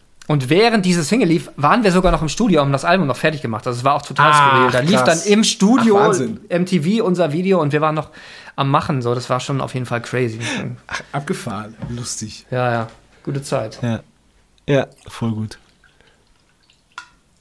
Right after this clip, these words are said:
Speaker 2: Voll gut.
Speaker 1: Aber ungefähr zu
Speaker 2: Ähm,
Speaker 1: der Zeit wart ihr doch bestimmt auch unterwegs, oder? Wann, wann habt ihr denn die erste Platte gemacht?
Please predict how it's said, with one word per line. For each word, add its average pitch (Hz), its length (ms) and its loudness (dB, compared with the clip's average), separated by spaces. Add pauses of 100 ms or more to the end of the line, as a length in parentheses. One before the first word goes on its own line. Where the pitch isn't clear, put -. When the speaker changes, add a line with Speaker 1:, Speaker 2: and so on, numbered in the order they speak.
(640)
Speaker 2:
Voll 120 400 0
gut. 107 280 -4
Speaker 1:
Aber 165 260 0
ungefähr 196 400 4
zu 123 100 4
Speaker 2:
Ähm, - 40 6
Speaker 1:
der 254 180 4
Zeit 202 300 2
wart 175 160 2
ihr 170 100 0
doch 180 120 0
bestimmt 139 280 -2
auch 156 160 0
unterwegs, 120 460 -2 (120)
oder? 165 240 -4 (120)
Wann, 135 260 2
wann 143 200 2
habt 170 120 -2
ihr 190 80 2
denn 269 100 0
die 165 100 2
erste 131 200 -2
Platte 120 240 0
gemacht? 110 300 -4